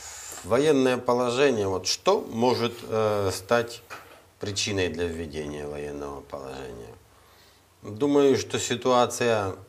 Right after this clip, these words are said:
э, на Востоке, то есть военная ситуация, может быть, э, в первую очередь, э, всего лишь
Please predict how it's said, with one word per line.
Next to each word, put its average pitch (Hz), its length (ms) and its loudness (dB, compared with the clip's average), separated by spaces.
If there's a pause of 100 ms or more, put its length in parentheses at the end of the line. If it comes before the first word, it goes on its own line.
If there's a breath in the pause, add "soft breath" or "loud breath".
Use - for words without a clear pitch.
(240)
э, 95 500 -4
на 90 420 2
Востоке, 95 600 -2
то - 500 -16
есть - 160 -16
военная 73 460 -4
ситуация, 87 760 -10 (720 loud breath)
может 120 440 0
быть, 104 340 -6
э, 104 400 0
в - 160 -6
первую 110 440 -2
очередь, 104 580 -4 (240)
э, 95 300 -2
всего 104 440 -4
лишь 104 380 -4